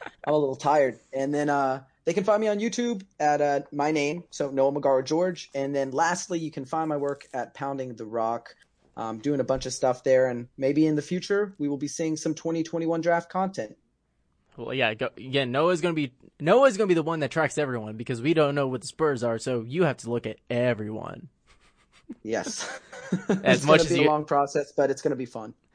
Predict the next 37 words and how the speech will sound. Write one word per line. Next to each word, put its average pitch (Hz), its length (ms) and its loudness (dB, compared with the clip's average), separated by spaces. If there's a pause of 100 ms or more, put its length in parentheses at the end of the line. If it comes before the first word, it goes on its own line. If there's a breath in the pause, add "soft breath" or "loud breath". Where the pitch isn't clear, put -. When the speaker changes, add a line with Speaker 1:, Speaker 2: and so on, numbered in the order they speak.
(240 soft breath)
Speaker 2:
Uh, 156 120 2
you 160 180 2
can 214 120 4
find 202 280 2
me 190 80 -2
on 170 140 -4
Twitter 170 260 -6
at - 300 -6
the 214 260 -4
Ty 139 240 -4
Jaeger. 127 380 -6
It's 101 340 -16
the 139 460 -6
Ty, 139 400 -8
J 151 360 -6
A 147 220 -6
G 135 380 -8
E - 20 -6
R. 143 240 -4 (380)
Yeah, 226 260 4
I'm, 285 240 -2
I'm 196 140 2
too 214 140 -2
good 147 220 0
for 131 120 -6
YouTube. 113 400 -6
I'm 247 140 -4
doing 170 360 0
Twitch. - 600 0 (220 soft breath)
You 165 100 -8
can 190 80 -4
find 185 180 0
my 156 200 0
live 131 340 -2
streams 139 260 -8
on 131 140 -6
Twitch - 320 -6